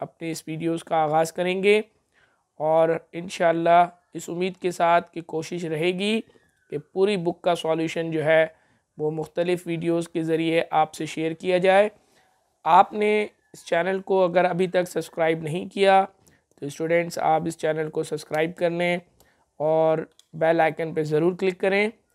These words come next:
ताकि मेरी आने वाली हर वीडियो का नोटिफिकेशन आपको सबसे पहले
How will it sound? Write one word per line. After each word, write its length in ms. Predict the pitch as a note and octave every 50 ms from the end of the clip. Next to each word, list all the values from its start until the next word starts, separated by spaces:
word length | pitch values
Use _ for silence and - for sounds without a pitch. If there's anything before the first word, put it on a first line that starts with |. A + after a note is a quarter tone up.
| _ _ _ _ _ _
ताकि 360 | E3 E3 E3 E3 E3 F3+ F3
मेरी 280 | E3+ E3 E3 E3+ E3+ - - -
आने 220 | D#3+ D#3+ E3 E3
वाली 220 | D#3+ D#3+ D#3+ D#3+ D#3
हर 200 | C3+ E3 D#3+ D#3+
वीडियो 300 | D#3+ E3 D#3 E3 D#3 D#3
का 120 | D#3 D#3
नोटिफिकेशन 840 | D#3 D#3 D3+ D#3 D3+ - D#3 D#3 - D3+ D3+ - E3 D#3+ D#3+ D#3+ - _
आपको 400 | C#3+ C#3+ D3+ D3 - - D#3 D#3+
सबसे 360 | D3+ - - D3+ - - E3 D3+
पहले 400 | D#3 - C#3+ C#3+ D3+ D#3+ F3+